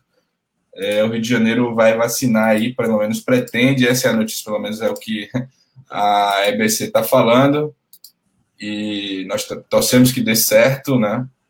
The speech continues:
O Rio pretende vacinar todos os grupos até dezoito anos até outubro, isso é uma boa notícia na nossa perspectiva. É, o calendário vale se não houver atraso, mas já tá tendo atraso, né? Por exemplo,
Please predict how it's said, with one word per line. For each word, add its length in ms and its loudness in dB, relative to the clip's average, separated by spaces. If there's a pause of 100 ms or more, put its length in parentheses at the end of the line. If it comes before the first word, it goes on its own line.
(180)
O 60 -12
Rio 200 -2
pretende 360 4
vacinar 440 4
todos 220 2
os 80 2
grupos 280 2
até 240 0
dezoito 440 0
anos 160 2
até 200 0
outubro, 480 -2
isso 220 -14
é 40 -10
uma 120 -4
boa 220 -4
notícia 480 -8
na 100 -6
nossa 320 -8 (560)
perspectiva. 1080 -2 (600)
É, 760 -6
o 40 -14
calendário 580 0
vale 320 4
se 180 2
não 160 6
houver 260 4
atraso, 480 0
mas 160 0
já 120 4
tá 160 2
tendo 180 0
atraso, 480 0
né? 140 -2 (120)
Por 120 -10
exemplo, 580 -8